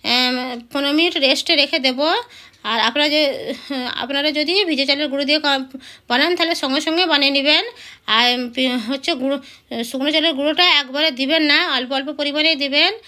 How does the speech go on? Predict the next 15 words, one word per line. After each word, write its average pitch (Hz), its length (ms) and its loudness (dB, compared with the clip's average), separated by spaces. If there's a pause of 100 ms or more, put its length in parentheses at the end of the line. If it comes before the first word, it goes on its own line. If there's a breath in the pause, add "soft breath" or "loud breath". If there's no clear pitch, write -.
(300 loud breath)
আর 226 340 0
যেমন 254 360 0
হচ্ছে 330 320 -2
আমরা 339 260 2 (220)
কেকের 277 300 0
জন্য 320 240 0
ব্যাটার 269 320 2
বানাই 330 360 2 (120)
সেরকম 285 400 -4
ব্যাটার 277 260 0
বানাবো, 262 380 0 (800 soft breath)
খুব 311 140 -6
পাতলা 294 360 0
হবে 269 300 0
না। 285 140 2